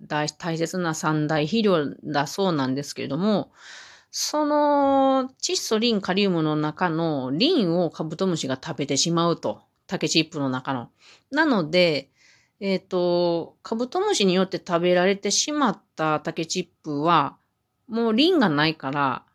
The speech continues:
野菜、野菜が大きくなる時にもリンが必要やから、あの、使えないっていうことなんで、なので迷惑っていうことでした。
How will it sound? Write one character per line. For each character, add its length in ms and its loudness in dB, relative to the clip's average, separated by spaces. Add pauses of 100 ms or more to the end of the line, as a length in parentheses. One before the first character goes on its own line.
(100)
野 120 -4
菜、 500 -4
野 100 0
菜 220 0
が 100 2
大 80 4
き 120 -8
く 120 -2
な 100 2
る 80 0
時 200 -8
に 80 0
も 140 2
リ 140 4
ン 100 4
が 100 0
必 240 -6
要 60 4
や 80 0
か 140 -6
ら、 280 -2 (440)
あ 160 -4
の、 140 -2
使 320 -2
え 60 2
な 140 4
い 40 4
っ 80 -6
て 120 -10
い 40 -2
う 60 -4
こ 100 -8
と 100 -6
な 160 -4
ん 120 -8
で、 320 -10
な 180 2
の 140 2
で 100 2
迷 260 0
惑 260 -4
っ 20 -6
て 120 -8
い 40 -4
う 40 -4
こ 120 -12
と 80 -4
で 120 -8
し 60 -8
た。 220 -10